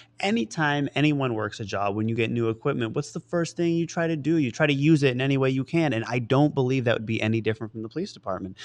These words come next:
You know, they get these new gadgets and toys. These police officers wanna use it. You know what I mean? Like, they're going to look for reasons to use it, and they're gonna look for reasons in the budget to get more of it. And, and that's how,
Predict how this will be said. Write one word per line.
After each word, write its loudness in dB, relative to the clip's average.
You 2
know, 6
they 4
get 2
these 4
new 2
gadgets -2
and -4
toys. 0
These 0
police -4
officers 0
wanna 0
use 0
it. -20
You -8
know 0
what 2
I 2
mean? 2
Like, 0
they're 4
going 2
to 0
look 0
for -6
reasons -4
to -10
use -12
it, -6
and -6
they're -2
gonna 0
look 0
for -4
reasons -2
in -2
the -4
budget -4
to -12
get -2
more -2
of -10
it. -14
And, -8
and -10
that's -4
how, 0